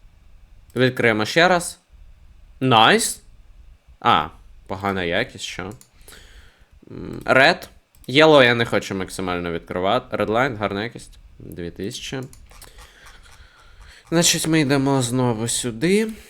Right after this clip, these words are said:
Відкриваємо, отримаємо. Окей, атомний сплав, три вісімсот.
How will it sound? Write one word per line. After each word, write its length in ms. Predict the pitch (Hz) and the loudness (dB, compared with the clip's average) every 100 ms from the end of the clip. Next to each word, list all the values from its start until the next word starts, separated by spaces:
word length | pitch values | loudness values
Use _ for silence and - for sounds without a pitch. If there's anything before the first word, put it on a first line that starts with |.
| - 120 | -20 -12
Відкриваємо, 1000 | 113 - 110 113 127 160 165 160 151 123 | -12 -10 -8 -6 -2 -2 0 -2 -2 -4
отримаємо. 840 | 101 110 123 123 123 123 117 117 - 139 | -4 -4 -4 -2 -2 -2 -4 -6 -2 -2
Окей, 400 | 98 - 82 92 | -2 -2 -2 0
атомний 720 | 113 117 101 92 92 87 87 | 0 -2 -4 -4 -4 -6 -8
сплав, 800 | 85 - - 92 82 76 90 - | -10 -14 -12 -8 -4 -2 -4 -6
три 180 | - 98 | -6 -4
вісімсот. 800 | 80 80 - 80 - - 170 | -6 -10 -12 -12 -12 -10 -8